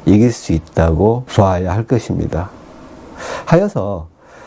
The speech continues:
아, 닭띠 되시는 분들 이러한 그, 어, 관성의 기세를요, 이런 그 편관의 기세를, 아, 꺾을 수 있는 게, 에, 닭띠는,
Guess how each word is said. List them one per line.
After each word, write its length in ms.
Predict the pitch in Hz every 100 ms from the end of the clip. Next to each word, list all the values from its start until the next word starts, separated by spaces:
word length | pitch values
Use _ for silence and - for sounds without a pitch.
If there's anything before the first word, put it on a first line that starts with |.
| - -
아, 160 | 85
닭띠 560 | 82 - 123 - 185 175
되시는 640 | 160 151 135 139 127 120
분들 520 | - 95 95 87 117 113
이러한 500 | 92 101 95 98 87
그, 760 | - 82 80 78 78 76 80 -
어, 720 | 78 - - 65 - - 131 -
관성의 960 | - 117 127 127 165 170 160 113 87 -
기세를요, 720 | - 80 87 78 71 73 -
이런 380 | 87 98 101 92
그 240 | 85 80 -
편관의 580 | - 190 196 208 185 117
기세를, 500 | 78 87 78 82 117 - - - -
아, 120 | -
꺾을 260 | 80 165 202
수 160 | - 80
있는 300 | 82 85 85
게, 260 | 82 110 - - - - -
에, 220 | - - - -
닭띠는, 680 | - - - 175 165 107 143